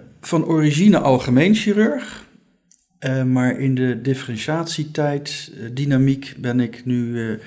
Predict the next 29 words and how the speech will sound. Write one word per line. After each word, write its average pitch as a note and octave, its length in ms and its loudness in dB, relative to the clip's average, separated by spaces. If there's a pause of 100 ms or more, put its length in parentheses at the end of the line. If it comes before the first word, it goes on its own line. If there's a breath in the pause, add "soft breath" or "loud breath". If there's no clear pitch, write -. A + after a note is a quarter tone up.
(320 loud breath)
steeds B2+ 420 -2
meer A#2+ 220 0
naar A2+ 440 -2 (420)
gastro-intestinaal, A#2+ 1300 -6
dus G#2+ 160 -10
buik B2+ 440 0 (440 loud breath)
en B2 140 -2
long. A2 300 6 (680)
En B2 140 -6
eigenlijk B2 420 0
alleen A2+ 300 -4
de - 80 -6
oncologie, A2 720 -2
dus G2+ 220 -12
de, G2 180 -12
de G2 100 -10
kanker, F#2+ 500 -6
zeg - 260 -18
maar. A#2 200 -10 (1080 loud breath)
Ehm, A#2 500 0 (100)
en D3+ 120 2
in C#3+ 100 4
mijn C#3 140 4
opleiding, C3 760 2
eh, - 60 -14 (340)
konden C#3 240 2
wij A#2 100 2
nog G#2+ 180 2
alles - 680 2